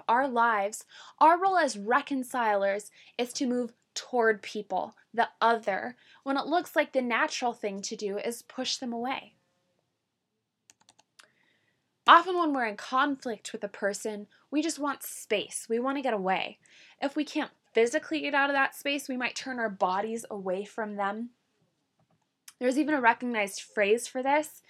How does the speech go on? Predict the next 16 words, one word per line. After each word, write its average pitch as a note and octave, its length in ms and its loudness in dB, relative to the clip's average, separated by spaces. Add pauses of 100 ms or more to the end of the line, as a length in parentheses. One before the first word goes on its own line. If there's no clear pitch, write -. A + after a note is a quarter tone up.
(360)
giving A3+ 280 2
someone A3 300 -6
the G3 80 -6
cold G#3+ 400 -6
shoulder. A3 580 -4
You - 80 -12
see A3+ 160 -6
that? A3 220 0 (320)
It's - 180 -10
like A#3 240 0 (100)
the A3 240 2
opposite B3+ 760 2
of A3+ 100 0
a A3 80 4
warm G#3+ 460 -2
embrace. G3 760 -4